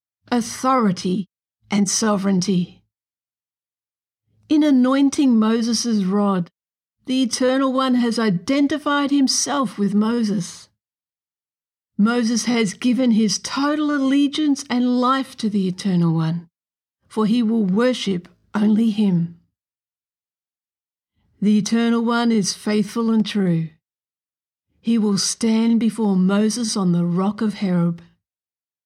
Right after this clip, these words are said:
At that very moment when Moses is to strike the rock with his rod that the Eternal One had anointed, the Eternal One will bring water out from the rock for the people to drink.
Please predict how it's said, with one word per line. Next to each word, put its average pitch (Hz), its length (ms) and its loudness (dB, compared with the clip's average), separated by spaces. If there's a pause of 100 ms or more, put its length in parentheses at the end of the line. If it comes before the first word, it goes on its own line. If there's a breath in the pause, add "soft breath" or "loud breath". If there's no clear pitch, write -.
(680)
At 247 240 -4 (120)
that 196 200 -2
very 226 380 2
moment 214 500 2
when 196 260 2
Moses 220 440 0
is 208 160 -2
to 196 120 -4
strike 233 640 -4
the 208 140 0
rock 214 480 -2
with 240 180 0
his 240 220 0
rod 196 380 0 (380)
that 185 220 -8
the 196 160 0
Eternal 262 560 -2
One 269 220 0
had 254 200 0
anointed, 196 640 0 (680)
the 220 180 2
Eternal 269 640 -2
One 254 260 0
will 214 140 2
bring 190 420 0
water 247 460 0
out 214 420 -2
from 196 240 0
the 214 120 2
rock 196 440 -2
for 208 220 -2
the 190 140 0
people 208 600 0
to 208 160 -2
drink. 180 560 -2